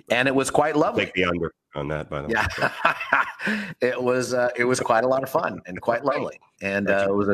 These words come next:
Speaker 1: a very nice Christmas time. Had a family Zoom with, uh,
Speaker 2: Okay.
Speaker 1: a, uh, the, uh, former producer of After Further Review, who was in charge of the family Zoom.
Speaker 2: Oh,
Speaker 1: And
Speaker 2: wow.
Speaker 1: he did a super job. He, uh,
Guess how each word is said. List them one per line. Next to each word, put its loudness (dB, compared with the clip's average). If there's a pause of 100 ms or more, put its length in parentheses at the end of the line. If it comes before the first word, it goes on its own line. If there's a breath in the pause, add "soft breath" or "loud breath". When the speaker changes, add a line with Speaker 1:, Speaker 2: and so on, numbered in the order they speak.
Speaker 1:
a -4
very 6
nice 4
Christmas -2
time. 2
Had 4
a 0
family 4
Zoom 0 (580 loud breath)
with, 0
uh, 4 (220)
Speaker 2:
Okay. 4
Speaker 1:
a, 0
uh, 4
the, 4
uh, 2
former 0
producer 2
of -2
After 0
Further 0
Review, 2
who 2
was -2
in -4
charge 2
of 2
the -2
family 0
Zoom. 0 (640 soft breath)
Speaker 2:
Oh, 2
Speaker 1:
And 2
Speaker 2:
wow. 4
Speaker 1:
he 2
did 2
a 4
super 2
job. 4
He, 6
uh, 2